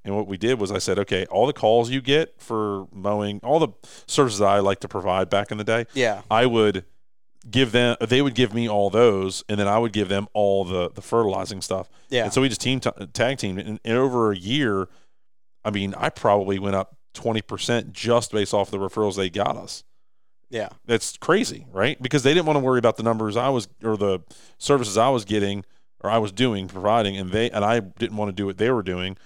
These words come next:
Speaker 1: So we just, like, traded, right? Or, like, say somebody wanted a concrete driveway. I didn't do concrete,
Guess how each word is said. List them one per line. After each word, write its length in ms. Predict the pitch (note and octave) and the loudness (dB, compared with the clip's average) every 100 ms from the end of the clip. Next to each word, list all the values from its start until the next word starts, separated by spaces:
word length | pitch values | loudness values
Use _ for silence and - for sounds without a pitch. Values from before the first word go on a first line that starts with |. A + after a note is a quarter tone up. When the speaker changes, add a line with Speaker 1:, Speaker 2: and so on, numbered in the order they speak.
| - - - | -20 -20 -18
Speaker 1:
So 160 | - A#2 | -4 -2
we 80 | |
just, 260 | - B2 - | 0 -4 -2
like, 200 | G#2+ F#2+ | -2 -2
traded, 440 | - D#3+ C3+ - - - - | 0 0 0 -6 -16 -20 -16
right? 220 | - G#2+ - - | -6 -6 -6 -10
Or, 160 | - C3+ | 0 4
like, 260 | B2 A2 - - - | 4 2 -4 -20 -16
say 280 | - D3+ D#3 | -2 2 2
somebody 280 | D#3 C#3+ C#3 | 2 0 2
wanted 240 | A#2+ A2 | 0 0
a 40 | F#2+ | -2
concrete 360 | B2 G#2+ G#2+ | -2 -4 -4
driveway. 360 | F#2 G#2 F#2 F#2+ | 2 2 2 -4
I 100 | - | -4
didn't 160 | G2 A2 | -2 -2
do 100 | F2+ | -6
concrete, 460 | - F2+ - G2 | -10 -10 -10 -12